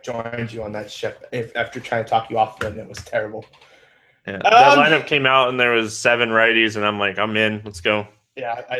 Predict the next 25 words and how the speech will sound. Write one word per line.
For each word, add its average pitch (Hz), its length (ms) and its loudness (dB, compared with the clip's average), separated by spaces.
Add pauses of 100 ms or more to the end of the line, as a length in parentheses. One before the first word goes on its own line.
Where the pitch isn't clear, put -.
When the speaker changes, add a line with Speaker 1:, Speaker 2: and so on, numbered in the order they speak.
(120)
Speaker 1:
I, 127 100 -2
I 127 140 -4
attempt, 127 340 -4
I 123 120 -4
joined 123 360 -6
you. 107 180 -12 (160)
I, 117 300 -4
I 131 60 -6
showed 131 320 -6
you 123 160 -12
unity, 117 420 -6
and, 110 240 -12
uh, 113 160 -10 (220)
hmm. 123 160 -10 (1120)
I, 202 140 4 (100)
I, 208 300 4 (1000)
I'm 202 300 2
done. 123 400 0 (100)
Like, 139 360 -2 (200)
make 196 220 2
your 151 100 -4
own 127 80 -4
decision, 104 400 -12
listeners. 107 540 -14
I, 147 320 4